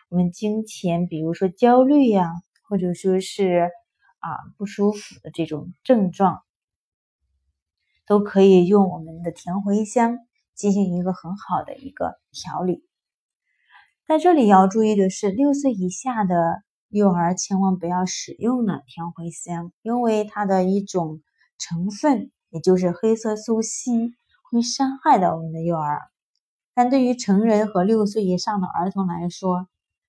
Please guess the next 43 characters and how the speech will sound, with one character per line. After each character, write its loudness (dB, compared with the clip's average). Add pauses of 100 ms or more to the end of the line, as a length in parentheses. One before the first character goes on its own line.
那 -6
除 -4
非 0
使 -4
用 -2
过 6
量 4
的 -4
甜 -8
茴 -4
香 -2
精 -4
油， -4
否 -2
则 -2
呢， -2 (180)
这 -2
一 2
种 -6 (460)
成 -12
分 -6
它 -10
是 -10 (200)
非 -2
常 -4
安 -4
全 -10
的。 -12 (1040)
当 4
然 4
呢， 0 (240)
第 2
一 2
型 0
患 2
者 -4
他 -2
是 -2
不 -4
能 -2
够 0
使 -10
用， -4